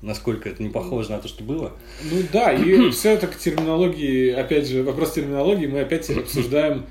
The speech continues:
Speaker 2: на мой взгляд, графический роман, потому что он цельный. Если даже брать работу, э, Арта Шпигельмана, который Пулитцера дали,
Speaker 1: Мгм.
Speaker 2: э, единственный, э,
Speaker 1: Да,
Speaker 2: ром-,
Speaker 1: пока что единственный.
Speaker 2: графический роман,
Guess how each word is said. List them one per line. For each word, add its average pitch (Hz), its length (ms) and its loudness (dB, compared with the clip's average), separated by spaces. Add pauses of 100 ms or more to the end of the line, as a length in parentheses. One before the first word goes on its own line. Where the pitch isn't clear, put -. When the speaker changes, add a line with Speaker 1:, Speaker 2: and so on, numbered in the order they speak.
(100)
Speaker 2:
на 123 80 -4
мой 143 140 4
взгляд, 143 280 0
графический 127 640 -4
роман, 127 400 -2 (160)
потому 131 180 -4
что 135 200 -4
он 127 140 -2
цельный. 104 440 0 (260)
Если 127 300 0
даже 139 280 0
брать 135 380 0
работу, 131 800 -2
э, 120 260 -8
Арта 123 260 -4
Шпигельмана, 135 640 -4
который 123 340 -2
Пулитцера 139 640 -2
дали, 117 440 -2
Speaker 1:
Мгм. 131 260 0
Speaker 2:
э, 104 260 -8 (400)
единственный, 127 760 -6 (440)
э, 101 300 -8
Speaker 1:
Да, 113 80 4
Speaker 2:
ром-, 127 80 0
Speaker 1:
пока 120 220 0
что - 180 -4
единственный. 135 360 0
Speaker 2:
графический - 340 -6
роман, 156 360 -2